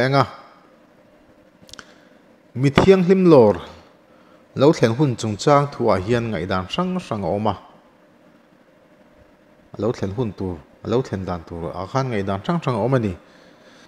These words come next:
Chu ti rual chuan ke ni ko hran chuan fel taka kan in zir tir thin dan a awm a. Chu chu mi thianghlim lawr hi buai na hun, na chin a kan soi. Great Tribulation. Lo thlen hma, sakol le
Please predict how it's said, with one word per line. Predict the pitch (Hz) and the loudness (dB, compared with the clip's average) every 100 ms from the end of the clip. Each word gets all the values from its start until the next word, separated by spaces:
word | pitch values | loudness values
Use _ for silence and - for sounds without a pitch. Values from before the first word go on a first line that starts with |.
| _ - | _ 2
Chu | 190 | 2
ti | 165 135 | 6 8
rual | 160 156 | 10 8
chuan | 151 147 139 | 6 2 2
ke | 127 | 2
ni | 143 143 | 2 0
ko | 110 104 | 0 -2
hran | 113 101 | -4 -4
chuan | 135 113 | -2 -2
fel | - 139 | -2 -4
taka | 185 - - 117 113 104 | -4 -4 2 4 2 0
kan | 117 120 | -4 -4
in | 98 | -4
zir | 90 98 - | -4 -4 -2
tir | 123 - | -4 -4
thin | 123 98 | -8 -6
dan | 87 82 - | -8 -12 -6
a | |
awm | 95 117 | -2 2
a. | 120 107 - - - - - _ _ - | 2 0 -12 -20 -20 -20 -20 _ _ 2
Chu | 185 147 | 6 6
chu | - 156 160 | 6 6 6
mi | 123 | 2
thianghlim | - 151 143 139 143 | 0 -2 0 -2 0
lawr | 123 104 104 | 2 2 2
hi | 127 | -2
buai | 101 104 107 | 2 0 0
na | 117 | -2
hun, | 113 117 95 82 - _ _ _ | -2 -2 -2 -8 -18 _ _ _
na | - | -12
chin | 90 113 | -8 -6
a | 107 | -4
kan | 98 98 | -6 -8
soi. | - 90 85 _ - _ - | -6 -6 -8 _ -20 _ -14
Great | 95 117 123 - | 0 0 0 -2
Tribulation. | 110 107 117 117 - 98 90 - _ _ - - - - | -4 0 0 0 -2 -6 -8 -12 _ _ -20 -20 -20 -6
Lo | 110 131 | 2 2
thlen | 139 110 101 95 | 2 -2 -4 0
hma, | 127 127 131 131 - - - - - _ | 4 6 4 2 -6 -20 -20 -20 -20 _
sakol | - - 123 135 123 | -4 -2 2 4 4
le | 127 | 4